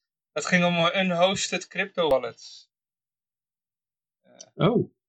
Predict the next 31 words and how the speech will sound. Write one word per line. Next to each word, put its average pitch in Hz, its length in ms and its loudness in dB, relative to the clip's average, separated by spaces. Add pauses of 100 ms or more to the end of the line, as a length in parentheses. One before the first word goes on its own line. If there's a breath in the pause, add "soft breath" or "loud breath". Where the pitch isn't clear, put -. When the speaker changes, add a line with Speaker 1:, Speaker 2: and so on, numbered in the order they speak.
(100)
Speaker 2:
dat 175 220 -2
is 135 100 -4
wel 139 80 0
interessant. 160 440 -2
Ja, 120 180 0
wat, 131 160 -2
wat 147 180 -2
was 147 260 0
daar, 139 380 -2
eh? 135 260 0 (1160)
Speaker 1:
Ja, 156 260 6
dat, 165 200 0
eh, 170 180 4
McMullen 180 380 4
die 180 80 -2
zei, 175 220 4
"Ja, 170 240 6
nee, 175 300 -4
dat 170 120 -8
mag 175 220 0
niet." 196 300 -2
En, 160 200 -8
eh, 151 400 -2
nou 147 140 -10
zegt - 220 -20
Biden, 139 380 2
"Ja, 165 340 2
nee, 151 240 -4
dat 160 100 -10
mag 160 200 -2
wel." 156 400 -2